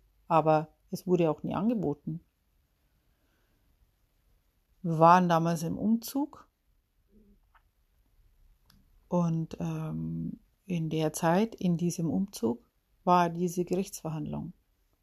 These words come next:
Diese zuständige Richterin hatte mir dann versprochen, dass es nur vorübergehend ist und sie in der Zeit,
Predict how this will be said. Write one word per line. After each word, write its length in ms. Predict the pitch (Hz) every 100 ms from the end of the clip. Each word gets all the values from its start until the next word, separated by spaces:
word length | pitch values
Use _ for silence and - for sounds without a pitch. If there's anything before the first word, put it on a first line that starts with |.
| _ _ _ _ _ _ -
Diese 400 | 156 160 160 -
zuständige 580 | 175 - 160 156 151
Richterin 580 | 165 - 185 185 208 233 - _ _ _ _ _ _ _ _ _
hatte 260 | - 175 175
mir 120 | 170
dann 160 | 165 160
versprochen, 720 | 165 - 160 160 240 277 - _ _ _ _ _ _ _ _ -
dass 160 | 160
es 140 | 147 156
nur 140 | 147
vorübergehend 720 | - 143 156 156 180 202 208
ist 240 | 254 - -
und 220 | 151 -
sie 180 | - 160
in 220 | 185 156
der 180 | 139 135
Zeit, 480 | - 143 185 214